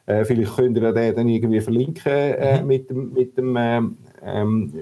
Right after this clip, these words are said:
Speaker 1: für die, die es interessiert. Das ist natürlich eine rechte Abhandlung und recht technisch, aber so kurz zusammengefasst, ich habe da den, den wichtigsten Satz, habe ich mir aufgeschrieben.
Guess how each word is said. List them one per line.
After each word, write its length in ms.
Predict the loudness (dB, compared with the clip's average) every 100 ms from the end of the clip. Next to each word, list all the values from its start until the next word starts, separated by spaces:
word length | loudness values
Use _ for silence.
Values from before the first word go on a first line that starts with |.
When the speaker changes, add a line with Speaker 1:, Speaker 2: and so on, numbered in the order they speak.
| -8
Speaker 1:
für 100 | -2
die, 80 | 0
die 60 |
es 100 | 2
interessiert. 540 | 0 0 -4 2 2 4
Das 80 | 2
ist 80 | 0
natürlich 380 | 2 2 2 0
eine 120 | -2
rechte 220 | -2 -2
Abhandlung 460 | -2 0 0 0 0
und 140 | 0
recht 240 | 0 -2 -2
technisch, 400 | -4 -2 -4 -2
aber 180 | -2 -2 -8 -20 -18 -20 -12
so 240 | 0 2 2
kurz 300 | 2 0 0
zusammengefasst, 640 | 0 2 0 0 0 0
ich 100 | -2
habe 200 | 0 2
da 160 | 2 2
den, 240 | 2 2
den 120 | 2 2
wichtigsten 440 | 0 -4 -12 -4
Satz, 260 | -2 -2 -2
habe 100 | 0
ich 40 |
mir 200 | 4 4
aufgeschrieben. 500 | 2 0 2 4 2